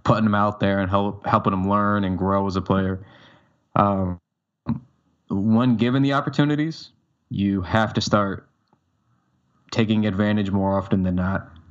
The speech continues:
And that's sort of where we're at now with Frank, is that more often than not, he's not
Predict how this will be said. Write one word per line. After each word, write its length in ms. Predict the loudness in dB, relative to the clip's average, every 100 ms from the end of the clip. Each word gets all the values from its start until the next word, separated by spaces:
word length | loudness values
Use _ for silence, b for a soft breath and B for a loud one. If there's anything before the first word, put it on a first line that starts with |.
| -20 -20 -20 -20 -20 -20 -20 -20 -20 -20 -6
And 400 | -2 0 0 -2 0
that's 220 | 0 2
sort 200 | 0 2
of 60 |
where 140 | 0 0
we're 140 | 0
at 140 | 0 -2
now 140 | -4
with 80 | -2
Frank, 360 | 0 0 0
is 100 | -2
that 280 | 0 -2 -2 B B B B 0
more 240 | 2 2
often 260 | 0 0 0
than 120 | 0
not, 300 | 0 -2 -2
he's 220 | -2 0
not 500 | 0 0 -2 -6